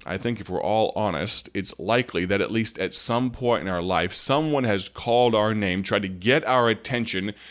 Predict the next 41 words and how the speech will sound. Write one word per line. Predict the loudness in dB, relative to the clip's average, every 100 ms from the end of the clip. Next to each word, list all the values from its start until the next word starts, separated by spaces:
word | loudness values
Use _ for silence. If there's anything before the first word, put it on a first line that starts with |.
| -20 -18 -6
and | -4 -2
we | 2 2
have | 4 6 6 6 2 -2 -2 -4 -6 -12
paused. | -6 -4 -2 -4 -8 -10 -12 -18 _ _ _ _
Maybe | -2 0 2 2
we | 0 0
knew | 0 2 2
what | 2
was | 2 -2
coming | -6 -6 -4 -4
and | -4 -2
we |
didn't | -2 -2
want | -2 -4 -4
to | -4
be | -2
a | -2
part | -2 0 2
of | 0 -2
the | -4 -4 -16 -4
imminent | 2 4 4 2 -2
chores | -2 -2 0 0 0 -2
that | -2
were | 0
going | 2 2
to | 2
be |
assigned | 2 2 2 0 0 0
to | 0
us | 0 2
or | 0
what | 2 0
have | 2 4 4
you. | 2 -2 -4 -18 -20 -20 -20 -20 _ _ _ -2
But | -2
friend, | -2 0 0 0
can | -2
I | -2
tell | 0 0
you, | 2 -2 -6 -14 -20 -20 _ -8
teamwork | -4 -2 0 0 2 0 -6